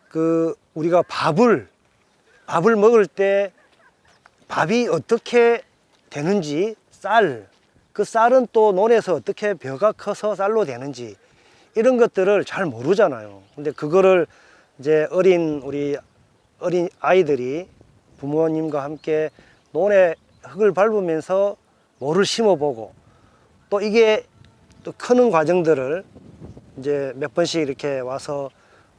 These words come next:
어, 지켜보게 됩니다. 그 과정에서 논에 사는, 음, 수소곤충이나 어류나 이런 생물들도 다양성을 조사하게 되고요.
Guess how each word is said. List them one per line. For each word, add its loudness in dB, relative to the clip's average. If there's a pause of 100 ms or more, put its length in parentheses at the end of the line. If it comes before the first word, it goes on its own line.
어, -12 (120)
지켜보게 -2
됩니다. -16 (240)
그 -14
과정에서 -10 (520)
논에 2
사는, -4 (680)
음, -16
수소곤충이나 -6
어류나 -4
이런 -6
생물들도 -4 (560)
다양성을 -2
조사하게 -6
되고요. -14